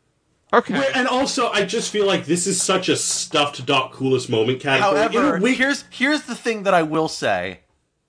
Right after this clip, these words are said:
Speaker 3: If we were to change this moment to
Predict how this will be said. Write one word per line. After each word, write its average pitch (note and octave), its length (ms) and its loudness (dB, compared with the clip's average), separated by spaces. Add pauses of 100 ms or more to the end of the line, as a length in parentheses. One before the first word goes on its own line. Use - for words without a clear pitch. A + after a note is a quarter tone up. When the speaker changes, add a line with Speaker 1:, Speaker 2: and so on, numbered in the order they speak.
(140)
Speaker 3:
If F#3+ 240 0
we G3+ 180 -4
were F#3 200 0
to D3 80 -8
change C4 480 0
this F3 220 -4
moment C#3 440 0 (220)
to F3 500 -2